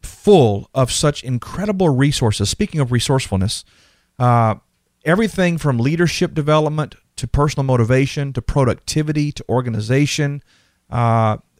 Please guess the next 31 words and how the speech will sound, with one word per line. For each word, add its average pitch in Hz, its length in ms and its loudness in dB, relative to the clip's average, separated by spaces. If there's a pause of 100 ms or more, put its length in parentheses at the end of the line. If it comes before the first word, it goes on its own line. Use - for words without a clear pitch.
(320)
man, 160 420 2
you, 170 320 2
you 151 240 -2
cover 196 380 -2
such - 260 -4
a - 40 -2
great 135 320 -2
gamut 139 400 -2
there, 113 200 0
yet, 123 340 -2 (460)
uh, 117 160 -6
the 92 100 -6
content 160 540 -6
is 110 100 -2
so 208 280 0
rich 123 580 0
and 123 200 -4
so 123 640 -2 (380)
beneficial. 135 800 0 (440)
And, 120 320 2
uh, 113 240 2
I 151 200 2
just 208 220 0
want 147 200 -2 (120)
our 147 200 4
guys 127 480 2 (400)
to, 131 320 2
to - 140 -12
connect 131 320 2
with 117 160 0
you. 117 320 2